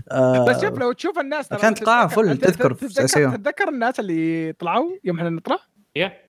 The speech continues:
Speaker 2: كا-، ترى نصهم كانوا ما يدرون شو السالفة.
Speaker 3: بالضبط.
Speaker 1: إيه، إيه،
Speaker 3: حر-،
Speaker 1: ب-
Speaker 3: حرفيًا
Speaker 2: لا، اللي،
Speaker 3: الناس
Speaker 2: اللي
Speaker 3: داخلة ما
Speaker 2: رحنا
Speaker 3: هي
Speaker 2: له، لا،
Speaker 3: داري.
Speaker 2: اللي رحنا
Speaker 3: هذا،
Speaker 2: له، اللي
Speaker 3: هذا،
Speaker 2: رحنا له
Speaker 3: هذا
Speaker 2: أنا
Speaker 3: شكله
Speaker 2: وحسين.
Speaker 3: موجود.
Speaker 2: ال-، اللي رحنا له أنا وقيثم.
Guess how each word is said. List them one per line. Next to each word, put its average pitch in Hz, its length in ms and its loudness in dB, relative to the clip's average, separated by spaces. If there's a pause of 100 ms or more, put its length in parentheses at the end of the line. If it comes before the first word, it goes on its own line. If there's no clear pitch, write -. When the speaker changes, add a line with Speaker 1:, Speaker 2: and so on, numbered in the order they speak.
(160)
Speaker 2:
كا-، 214 280 0
ترى 240 320 2
نصهم 269 300 -2
كانوا 247 180 -2
ما 226 60 -4
يدرون 240 180 -2
شو 202 60 0
السالفة. 196 320 2 (200)
Speaker 3:
بالضبط. 156 600 -4 (580)
Speaker 1:
إيه، 127 500 4 (220)
إيه، 170 200 4
Speaker 3:
حر-، - 80 2
Speaker 1:
ب- 139 80 2
Speaker 3:
حرفيًا 156 360 0
Speaker 2:
لا، 277 160 4
اللي، - 0 -
Speaker 3:
الناس 247 220 0
Speaker 2:
اللي 247 180 2
Speaker 3:
داخلة 247 160 -2
ما 294 100 0
Speaker 2:
رحنا 294 40 2
Speaker 3:
هي 269 60 -2
Speaker 2:
له، 220 60 -6
لا، 185 60 -2
Speaker 3:
داري. 285 140 0
Speaker 2:
اللي 247 140 -4
رحنا 247 340 -2
Speaker 3:
هذا، - 20 0
Speaker 2:
له، 233 100 -4
اللي 180 120 -2
Speaker 3:
هذا، 185 160 -2
Speaker 2:
رحنا 262 160 0
له 247 80 -2
Speaker 3:
هذا - 20 0
Speaker 2:
أنا 233 100 -2
Speaker 3:
شكله 240 120 -2
Speaker 2:
وحسين. 214 300 -4
Speaker 3:
موجود. 107 260 -6
Speaker 2:
ال-، 214 280 -4
اللي 202 360 -4
رحنا 220 260 0
له 220 140 2
أنا 220 100 2
وقيثم. 185 720 0